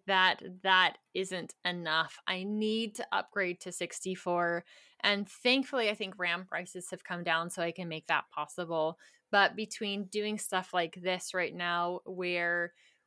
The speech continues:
we are using a web browser client in order to record the show, and it is keeping some of that stuff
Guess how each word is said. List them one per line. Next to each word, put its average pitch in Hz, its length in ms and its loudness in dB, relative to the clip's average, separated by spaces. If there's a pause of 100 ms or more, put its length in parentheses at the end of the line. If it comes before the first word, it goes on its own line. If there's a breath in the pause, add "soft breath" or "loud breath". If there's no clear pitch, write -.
(160)
we 190 380 0
are 175 160 0
using 190 520 -4
a 180 80 0
web 170 200 -2
browser 165 300 -2
client 214 600 -2
in 185 120 -8
order 175 260 -4
to 170 180 -8
record 170 420 -4
the 175 80 -4
show, 185 600 2
and 170 140 -4
it 165 120 -6
is 180 120 -10
keeping 190 360 -6
some 175 240 -4
of 165 120 -6
that 165 200 0
stuff - 260 -6